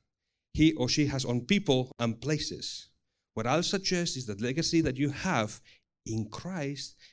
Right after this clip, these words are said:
is what you leave behind when you are gone. Who is saved? Who is continuing the work of the kingdom? Who is doing this? Who is doing that because you were around?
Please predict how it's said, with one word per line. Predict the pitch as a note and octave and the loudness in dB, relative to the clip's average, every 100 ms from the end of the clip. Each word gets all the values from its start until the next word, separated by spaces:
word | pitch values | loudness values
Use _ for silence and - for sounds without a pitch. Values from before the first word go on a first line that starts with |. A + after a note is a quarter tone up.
| _ - | _ -4
is | C3+ C3+ | -2 -2
what | C#3 C3+ A#2+ | -4 -4 -4
you | C3+ | -4
leave | C3+ C3+ C3+ | -2 -4 -6
behind | A#2+ A2+ G2+ - G#3 G3 C#3 B2 C3+ E3 - - - _ _ _ _ _ _ _ _ _ _ _ _ _ - - - - _ - | -8 -8 -8 -10 -6 -2 0 4 4 2 -2 -10 -18 _ _ _ _ _ _ _ _ _ _ _ _ _ -12 -12 -14 -18 _ -4
when | C#3+ | 0
you | D#3+ | 2
are | |
gone. | C#3 C#3 G2 F#2 _ _ _ _ _ _ _ _ _ _ - | 4 2 0 -6 _ _ _ _ _ _ _ _ _ _ 4
Who | G#3 A#3+ A#3+ - _ _ _ _ _ _ _ | 4 6 2 -4 _ _ _ _ _ _ _
is | D3 - - | 2 2 2
saved? | C#3 F#2+ F2 - - | 2 0 -4 -12 -2
Who | D3 D#3+ E3 - - | 4 6 4 0 -10
is | - C3 - | -4 -2 0
continuing | B2 A#2 C3+ C3+ | -2 2 2 4
the | A2+ | 2
work | A#2 B2 | 0 -2
of | A2 | -2
the | G#2+ | 0
kingdom? | - C3 G#2+ E2 - - _ - | 2 2 2 -4 -12 -20 _ 6
Who | E3 E3 E3 | 8 8 6
is | B2 A2+ | 0 -2
doing | - B2 A#2+ A#2 | -2 -2 -2 -2
this? | G#2+ B2 G2 | 0 0 0
Who | C#3+ E3 | 0 2
is | D#3+ | 2
doing | C3 C3 | 2 0
that | B2 A#2 | 0 0
because | C3+ D#3+ D#3 | -2 -2 0
you | D#3+ | 2
were | C3+ | 2
around? | B2+ C#3 A#2 F#2 - | 0 -2 -4 -6 -12